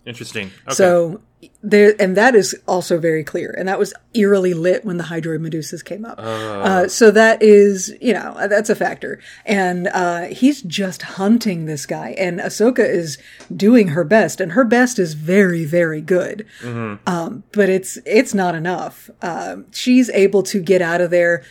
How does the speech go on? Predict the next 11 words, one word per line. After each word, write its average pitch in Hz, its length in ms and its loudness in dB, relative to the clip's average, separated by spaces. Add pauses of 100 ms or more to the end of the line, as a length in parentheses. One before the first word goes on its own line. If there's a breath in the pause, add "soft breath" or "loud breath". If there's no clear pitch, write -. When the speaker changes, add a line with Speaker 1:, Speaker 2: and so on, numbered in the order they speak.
(140 soft breath)
Speaker 2:
because 202 400 0
Kit - 240 -4
Fisto 185 460 0
jumps - 360 -8
in. - 260 -14 (540 soft breath)
He 233 180 4
jumps 214 300 4
in, 185 140 2
in 190 200 -4
between, 180 600 -2 (120)
uh, 170 420 -6